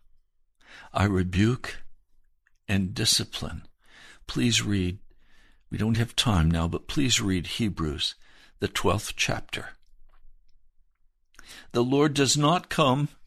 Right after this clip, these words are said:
and condemn us. He does not come and accuse us. He comes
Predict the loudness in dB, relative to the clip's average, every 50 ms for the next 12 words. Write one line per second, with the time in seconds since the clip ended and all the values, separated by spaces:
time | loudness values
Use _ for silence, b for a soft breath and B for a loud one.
0 | -20 -20 _ _ b b b b b b b b 0 0 2 2 2 2 2 2
1 | 2 2 4 4 4 2 2 0 0 -2 0 0 2 2 4 2 2 2 2 2
2 | 2 0 -2 -2 0 2 4 4 2 2 2 2 2 2 0 0 0 2 4 4
3 | 4 4 2 2 2 2 4 2 2 2 2 2 2 4 4 4 2 0 -2